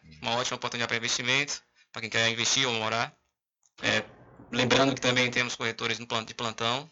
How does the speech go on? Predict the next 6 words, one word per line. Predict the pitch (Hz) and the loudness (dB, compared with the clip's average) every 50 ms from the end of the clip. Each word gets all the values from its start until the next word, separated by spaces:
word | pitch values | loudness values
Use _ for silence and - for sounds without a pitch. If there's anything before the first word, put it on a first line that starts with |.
| - | -10
nesse | - - - - | -6 -4 -4 -2
período | - 107 110 123 120 113 | 0 -2 -2 -2 -4 -6
todo | - - 117 113 113 113 | -6 -2 -2 -2 0 0
aí, | 110 110 110 127 - - _ _ _ _ - - - - _ _ - | -2 -2 -4 -6 -10 -16 _ _ _ _ -20 -20 -20 -20 _ _ -8
e | - 113 110 107 - - - _ _ _ | -6 -4 -4 -4 -6 -12 -20 _ _ _
fica | - 123 117 - 127 127 117 - | -8 -4 0 4 4 4 4 2